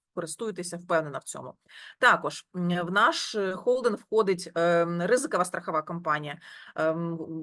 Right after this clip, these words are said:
сільськогосподарські різні компанії, м, вагонобудівні-, будівничі компанії. Є компанії, які займаються в-, там, е, ем, к-,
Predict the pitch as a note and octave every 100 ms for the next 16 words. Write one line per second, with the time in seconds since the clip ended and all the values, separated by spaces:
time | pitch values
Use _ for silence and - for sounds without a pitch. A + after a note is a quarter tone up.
0 | D3+ E3+ B3+ G#3+ - A#3+ B3 - C4 A3
1 | G3 - F#3+ F3+ F3+ F3 E3+ F3 D#3+ D#3
2 | D#3+ E3+ E3+ E3 F3 F3 F3 G3+ B3+ G#3+
3 | G3 G3+ A3 G#3+ A3 F#3 G3+ G#3+ A3+ A#3
4 | - - F3+ E3+ D#3+ D#3+ E3 - _ _
5 | _ _ _ _ G3 F#3 G#3+ G#3 G#3+ G#3
6 | G3+ F#3+ A3 G#3+ G3+ G3+ G#3 A3+ A3 -
7 | F#3+ - - F3+ F3+ F3+ F3+ F3+ F3+ F3
8 | E3+ F3 - _ - E3 E3 E3 E3 E3+
9 | E3 _ - F3 E3+